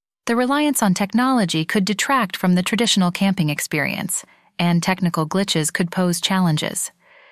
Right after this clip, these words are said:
Nevertheless, the future of A R in camping looks bright.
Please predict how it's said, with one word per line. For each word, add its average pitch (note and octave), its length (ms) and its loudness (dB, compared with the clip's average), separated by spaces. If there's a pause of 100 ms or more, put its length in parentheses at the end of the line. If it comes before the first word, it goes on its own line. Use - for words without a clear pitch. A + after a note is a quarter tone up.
(340)
Nevertheless, G#3+ 680 0
the - 80 -2
future G3 440 -2
of D#3+ 140 0
A G3+ 200 0
R G3 280 2
in E3 120 0
camping D#3+ 560 0
looks E3+ 180 -2
bright. - 500 -4